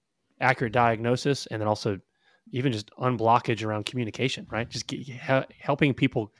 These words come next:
start to talk about the issues, 'cause it's one thing to know about them, but then being able to create safe environments to be able to healthily navigate addressing them in ways that are productive. So, David, I wonder, I know that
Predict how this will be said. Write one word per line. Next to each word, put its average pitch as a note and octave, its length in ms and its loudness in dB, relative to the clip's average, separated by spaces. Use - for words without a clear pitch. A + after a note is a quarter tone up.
start - 240 0
to A2+ 80 -8
talk - 320 0
about G#2 200 -4
the G#2+ 100 -12
issues, - 240 -12
'cause A2+ 160 -6
it's G#2+ 60 -8
one E3+ 120 6
thing D3 140 4
to A2+ 100 0
know B2 240 8
about F#2+ 220 -2
them, - 220 -14
but A#2+ 100 -2
then A2 280 2
being B2 180 2
able A#2 200 4
to G#2 60 2
create A2 320 -2
safe - 320 -2
environments G#2 640 0
to - 100 -6
be G#2+ 140 0
able G2+ 180 -2
to - 180 -8
healthily G2+ 640 0
navigate G2+ 680 0
addressing A#2 560 0
them F2+ 340 -10
in G2+ 200 0
ways G2+ 320 6
that F#2+ 280 2
are F2+ 300 -2
productive. G#2+ 680 -2
So, C#3 140 0
David, C#3 260 6
I A#2+ 80 -2
wonder, C3+ 480 4
I C3+ 80 0
know C#3+ 160 6
that B2 220 0